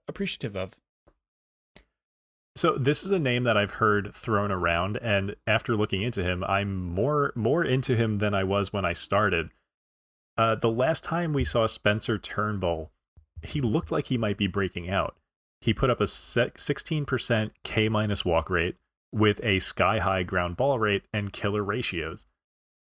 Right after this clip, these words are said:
Speaker 2: He's tinkered with his fastball from year to year, and he seemed to have landed on a mix that works for him. And somehow,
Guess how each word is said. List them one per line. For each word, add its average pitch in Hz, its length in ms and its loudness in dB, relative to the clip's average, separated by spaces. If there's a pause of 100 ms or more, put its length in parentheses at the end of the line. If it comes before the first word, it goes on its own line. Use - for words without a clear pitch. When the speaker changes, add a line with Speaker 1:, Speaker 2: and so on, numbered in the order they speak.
(280)
Speaker 2:
He's 123 360 0
tinkered 151 380 -2
with 131 120 0
his 120 160 0
fastball 95 600 0 (500)
from 98 220 0
year 92 240 2
to 95 60 -2
year, 87 380 0 (680)
and 104 400 0
he 110 340 0
seemed 131 340 -2
to 143 140 -2
have 104 140 -2
landed 104 500 0
on 95 160 0
a 95 60 -4
mix 101 300 -4
that 90 200 2
works 107 220 -2
for 85 140 -2
him. 85 340 -6 (120)
And 95 240 0
somehow, 95 640 2